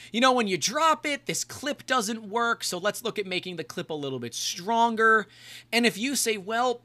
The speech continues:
if it needs to have a clip and it needs to have this and that," three D printing may not even be the right option.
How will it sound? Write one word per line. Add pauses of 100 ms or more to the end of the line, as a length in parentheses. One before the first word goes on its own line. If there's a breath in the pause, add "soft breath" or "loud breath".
(100)
if
it
needs
to
have
a
clip
and
it
needs
to
have
this
and
that,"
three
D
printing
may
not
even
be
the
right (100)
option.